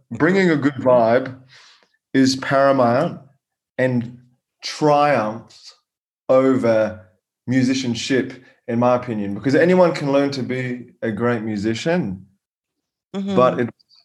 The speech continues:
Speaker 1: it's very hard to balance your vibration and not just balance it, but raise it,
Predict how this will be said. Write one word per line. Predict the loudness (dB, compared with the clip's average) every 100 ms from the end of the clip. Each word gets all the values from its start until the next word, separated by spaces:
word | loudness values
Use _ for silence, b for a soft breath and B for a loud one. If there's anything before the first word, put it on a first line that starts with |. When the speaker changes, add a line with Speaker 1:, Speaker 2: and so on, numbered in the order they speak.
| _ _ _ _ 0
Speaker 1:
it's | 0 2
very | 4 4
hard | 4 2 4 4 0
to | 0 0 0
balance | -2 0 2 0 -2 -4
your | -2
vibration | 0 0 2 0 0 -4
and | -4
not | -2 -4
just | -6 -6
balance | -2 -2 -4 -6
it, | -2
but | -2
raise | -2 -2 -2 -2 -4
it, | -8 -10